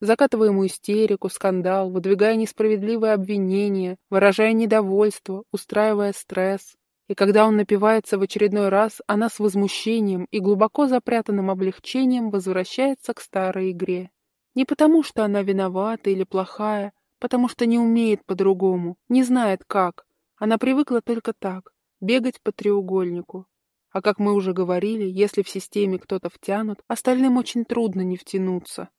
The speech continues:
Я пишу об этом треугольнике не только потому, что алкоголизм у нас стал уделом очень многих семей,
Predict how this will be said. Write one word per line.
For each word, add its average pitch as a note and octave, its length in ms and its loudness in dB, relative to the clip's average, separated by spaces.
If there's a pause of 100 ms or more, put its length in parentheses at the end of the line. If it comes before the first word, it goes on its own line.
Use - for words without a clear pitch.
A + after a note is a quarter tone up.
(1000)
Я G#3 260 0
пишу A3 340 -4
об A3 140 0
этом G#3 280 -2
треугольнике G#3 720 0
не G#3+ 120 -2
только C4 340 0
потому, G#3+ 440 -4
что - 260 -6
алкоголизм G3+ 680 0
у A#3 40 -2
нас A3+ 220 -4
стал G#3+ 260 -2
уделом A3+ 480 0
очень A3+ 240 -4
многих A3 400 -4
семей, G3+ 540 -2